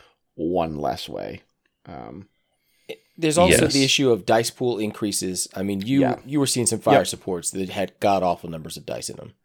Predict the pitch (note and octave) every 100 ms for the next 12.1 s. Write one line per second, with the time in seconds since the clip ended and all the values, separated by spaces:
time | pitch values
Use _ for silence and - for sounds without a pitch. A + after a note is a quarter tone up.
0 | _ A#2+ - - A2+ A#2 A#2 B2+ G#2+ -
1 | A#2 G#2 - G#2+ - B2+ A2+ - F2+ -
2 | - F#2 - - - - F2 D2 C#2 C2+
3 | F#2 - C2+ D#2+ - D#2+ C#2+ C#2 D#2 F2+
4 | A#1 G2 E2+ D2+ D#2 E2 F#2 A2 - A#2+
5 | A#2+ A#2 A#2 A#2+ A2 G#2 - G2+ F#2 -
6 | G2 F#2 F#2 F2 E2+ F2 E2+ - A#2+ B2
7 | G#2 E2+ E2 D#2+ E2 E2 E2+ G2 F2 E2+
8 | E2 F2+ - F2 E2+ F#2 F2 - F#2+ E2+
9 | D#2 D#2+ D#2+ - D#2+ D#2+ A#2+ D3 A#2 A#2+
10 | A#2 A2 G2+ - F#2 - F#2 - F2 E2
11 | F#2 E2 D2+ - - _ _ _ _ F#2
12 | F#2